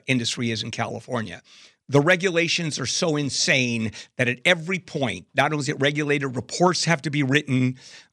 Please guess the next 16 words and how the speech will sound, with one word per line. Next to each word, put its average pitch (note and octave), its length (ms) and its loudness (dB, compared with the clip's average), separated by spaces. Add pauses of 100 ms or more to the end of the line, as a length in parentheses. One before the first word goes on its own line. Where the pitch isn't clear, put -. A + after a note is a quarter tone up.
uh, A#2 420 2 (160)
everything F#3+ 460 2
has D#3+ 220 0
to D#3+ 100 -6
be C#3 120 0
marked, C3+ 320 2
probably E4+ 440 0
more F3 200 0
so E3+ 240 -2
than D3 160 0
anything E3+ 400 0
else. C3+ 160 2
Maybe G4 220 0
the F#3+ 220 -2
drug D3 460 0
industry A2+ 680 0